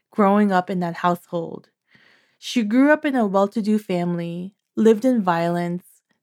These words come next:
saw her mother being abused, her siblings were beaten, and she was beaten.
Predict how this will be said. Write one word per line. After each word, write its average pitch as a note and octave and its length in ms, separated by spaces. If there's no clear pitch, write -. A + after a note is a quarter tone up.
saw A#3 200
her C4+ 140
mother G#3+ 420
being F3+ 280
abused, E3+ 800
her - 140
siblings A#3 640
were E3+ 160
beaten, F3+ 600
and G#3 140
she A3+ 260
was F#3+ 260
beaten. E3 580